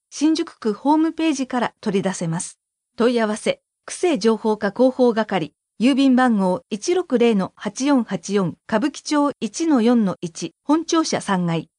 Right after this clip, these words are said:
電話五二七三四零六四、ファックス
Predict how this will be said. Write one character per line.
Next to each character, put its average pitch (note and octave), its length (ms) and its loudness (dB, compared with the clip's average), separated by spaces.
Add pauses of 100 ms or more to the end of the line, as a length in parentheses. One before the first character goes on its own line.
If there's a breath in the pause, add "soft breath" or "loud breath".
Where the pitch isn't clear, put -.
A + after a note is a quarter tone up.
(160)
電 G#3 220 -2
話 G3 260 -2
五 C#4 220 4
二 D4+ 260 2
七 F#3+ 240 0
三 G3 260 -2
四 C4 220 4
零 C4 220 4
六 F3+ 240 -2
四、 G#3 140 2
フ - 100 -8 (340)
ァ A3+ 80 -2
ッ - 40 -2
ク - 80 -14
ス - 240 -12